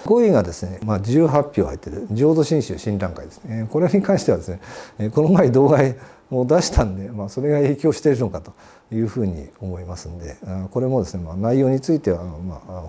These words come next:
他の動画で紹介してますんで、あの、省略します。四位が、まあ、三十票入っている創価学会ですね。ね、まあ、千九百四十八年できてですね、えー、百九十二カ国にあるそうです。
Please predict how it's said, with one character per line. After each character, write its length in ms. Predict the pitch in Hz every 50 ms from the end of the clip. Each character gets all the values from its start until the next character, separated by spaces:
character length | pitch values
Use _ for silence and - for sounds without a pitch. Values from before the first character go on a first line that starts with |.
| 80 -
他 120 | - 101
の 120 | 101 95
動 160 | 90 104 98 95
画 80 | 92
で 220 | 90 95 87 - - -
紹 200 | - - 98 92
介 120 | - 85
し 60 | -
て 80 | - 87
ま 100 | 78 78
す 100 | - -
ん 100 | 64 65
で、 180 | - - - - - - -
あ 60 | -
の、 180 | 71 69 71 - - - - _ _ - _ - _ - - - - -
省 220 | - - - 98 80
略 200 | 85 80 - -
し 200 | - - - -
ま 80 | -
す。 140 | - - - - -
四 260 | 160 165 208 226 214
位 180 | 196 143 104 95
が、 300 | 110 123 131 - - - - - 143
ま 100 | 127 110
あ、 40 | 101
三 260 | - - 135 127 135
十 180 | 131 143 127 - - -
票 200 | 110 95 82 85
入 200 | 90 98 98 87
っ 20 | 90
て 260 | - - - - 127
い 60 | 135
る 160 | 160 165 117
創 280 | - - - 110 104 101
価 180 | - 104 95
学 200 | 95 95 95 - -
会 160 | - 90 87
で 60 | -
す 140 | - - -
ね。 160 | 104 107 104 - - - - -
ね、 200 | 110 107 98 -
ま 120 | 101 104 98
あ、 20 | -
千 180 | - 135 120
九 140 | - 113 104
百 160 | 95 98 98
四 160 | 104 104 98
十 120 | 92 95 87
八 220 | 90 90 - 90
年 260 | 85 80 - - - - _ -
で 140 | - 110 92
き 80 | -
て 100 | - 85
で 80 | 71 69
す 120 | - -
ね、 180 | 80 73 62 - - - - - - - - - _ -
え 200 | 104 90 90 90
ー、 20 | 87
百 360 | - 120 120 120 - 202 190
九 300 | 190 - 262 233 202 151
十 220 | 120 107 98 95
二 180 | 92 95 107 107
カ 200 | - 170 180 180
国 340 | - 127 92 - - 78 - - _ _ -
に 240 | 104 98 101 98
あ 100 | - 107
る 140 | 101 101 87
そ 360 | - - - 104 90 85 - -
う 160 | - _ -
で 60 | 80
す。 160 | - - -